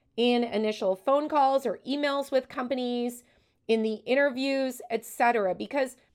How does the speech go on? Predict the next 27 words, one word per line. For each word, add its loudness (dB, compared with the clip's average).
as 6
much 2
as 0
they 4
are 4
interviewing -2
you, 2
you -2
need -4
to -6
be -4
interviewing -2
them. -2
And 0
if -2
you -2
struggle 2
to -12
find -4
questions -2
to -8
ask 0
during -2
interviews -4
in -4
the -4
past, -2